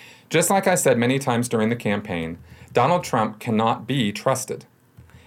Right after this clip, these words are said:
He's a malignant narcissist who only thinks of himself first, perhaps his family second, and beyond that, he doesn't care. He doesn't care about you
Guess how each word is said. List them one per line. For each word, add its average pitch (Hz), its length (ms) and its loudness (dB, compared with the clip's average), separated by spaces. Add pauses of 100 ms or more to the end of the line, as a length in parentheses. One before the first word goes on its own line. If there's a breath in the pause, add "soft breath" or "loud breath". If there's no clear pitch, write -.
He's 131 200 0
a 139 60 4
malignant 143 560 2
narcissist - 840 -2 (280 soft breath)
who - 160 0
only 170 320 2
thinks 135 320 -2
of 120 80 -4
himself 131 520 0
first, - 520 -2 (520 loud breath)
perhaps 147 600 0
his 127 140 -2
family 127 380 0
second, - 560 -2 (540 soft breath)
and 110 120 0
beyond 165 360 2
that, 143 480 0
he 165 120 -2
doesn't 180 220 2
care. 139 380 0 (1080 loud breath)
He 120 100 0
doesn't 180 180 4
care 196 200 2
about 110 300 2
you 196 440 0